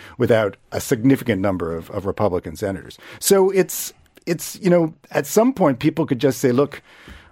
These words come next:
our democracy is not working. A-, and, and this is probably the point where people sometimes say, "Well, we live in a republic, not a democracy in the United States," uh, by which they mean that,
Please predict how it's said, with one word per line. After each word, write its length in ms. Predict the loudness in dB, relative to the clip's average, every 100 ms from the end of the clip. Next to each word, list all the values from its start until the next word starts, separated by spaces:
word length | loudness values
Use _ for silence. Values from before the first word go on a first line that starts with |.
| _
our 120 | -4 -2
democracy 540 | -2 -4 -6 -4 -4
is 100 | 0
not 220 | 2 2
working. 440 | 2 0 -2 -18 -20 -6
A-, 40 | -4
and, 340 | -2 0 2
and 140 | 4
this 180 | 4 2
is 140 | -4 -2
probably 280 | 0 2
the 60 | 2
point 200 | 2 0
where 120 | 0
people 480 | 0 -4 -4 -6 -8
sometimes 460 | -2 0 2 0 -2
say, 140 | -6 -8
"Well, 280 | -8 -8 -8
we 100 | -4
live 160 | -2 -2
in 80 |
a 40 | -2
republic, 420 | -2 -2 -2 -2
not 140 | -4 -4
a 40 |
democracy 480 | 0 0 0 -6 -8
in 60 |
the 60 | -8
United 240 | -10 -12
States," 360 | -12 -12 -12 -18 -20 -20 -10 -2
uh, 140 | 0
by 140 | 0
which 220 | 0 0 2
they 120 | 4
mean 300 | 6 6 4
that, 300 | 2 2